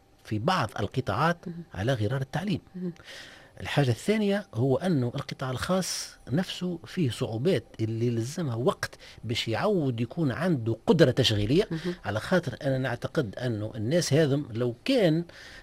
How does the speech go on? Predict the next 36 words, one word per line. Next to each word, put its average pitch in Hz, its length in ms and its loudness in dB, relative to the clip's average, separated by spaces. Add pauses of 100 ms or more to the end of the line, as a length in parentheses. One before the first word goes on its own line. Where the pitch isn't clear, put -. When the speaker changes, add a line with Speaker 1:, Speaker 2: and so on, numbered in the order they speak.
Speaker 1:
آه، 101 200 -2
الاختصاصات 143 680 0
متاعهم 165 400 0
موجودة 123 360 0
في 110 60 -4
القطاع 110 300 -8
الخاص، 214 420 -4
راهو 120 160 -2
ثم 143 220 -4
ناس 170 420 -4 (440)
يمشي 185 200 -2
القطاع 175 260 -6
الخاص. - 460 -2 (120)
Speaker 2:
مهم. 170 240 -8
Speaker 1:
ونعرف 160 280 2
احنا 120 160 -4
في 104 80 -4
بعض 143 200 -2
البلدان 110 480 0
الخ-، 101 180 -6 (380)
الأجنبية 101 720 -2 (240)
تلقى 180 260 -4
الناس 175 240 -4
ما 170 360 -4 (260)
آخر 175 200 4
حاجة 196 260 2
تمشي 185 280 -4
القطاع 185 280 -2
العمومي، 175 380 0 (340)
وثم 131 360 6
لا 85 640 -4
ننكره 117 500 0
لأن 139 320 0
ثقافة 123 440 -2
يلزمها 120 380 0
تتبدل، 92 500 -6